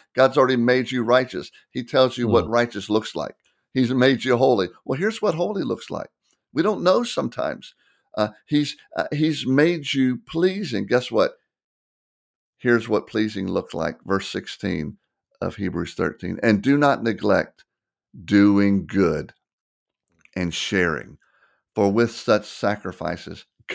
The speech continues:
Speaker 1: God is pleased." Wow. You know
Speaker 2: Mm.
Speaker 1: what? He is pleased with you, and he loves when you're really tapped into that brand new nature and are behaving pleasing.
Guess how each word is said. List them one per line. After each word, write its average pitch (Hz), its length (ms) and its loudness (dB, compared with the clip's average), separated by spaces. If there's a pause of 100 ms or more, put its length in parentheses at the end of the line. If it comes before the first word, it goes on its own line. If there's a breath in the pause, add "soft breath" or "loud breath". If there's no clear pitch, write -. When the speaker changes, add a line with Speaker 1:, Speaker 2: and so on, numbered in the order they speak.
Speaker 1:
God 85 280 0
is 73 200 -10 (100)
pleased." 73 640 -10 (640)
Wow. 82 720 0 (680)
You 127 140 -2
know 135 140 4
Speaker 2:
Mm. 135 40 0
Speaker 1:
what? 143 360 2
He 165 200 2
is 135 180 2
pleased 143 480 -2
with 123 280 4
you, 160 440 2 (720)
and 123 200 4
he 151 240 4
loves 147 760 4 (360 soft breath)
when 127 340 2
you're 135 260 4
really 135 360 2
tapped 156 560 -6
into 135 460 2
that 117 260 2
brand 139 400 2
new 143 160 0
nature 131 640 -2
and 113 240 0
are 110 100 4
behaving 113 840 2
pleasing. 120 840 -2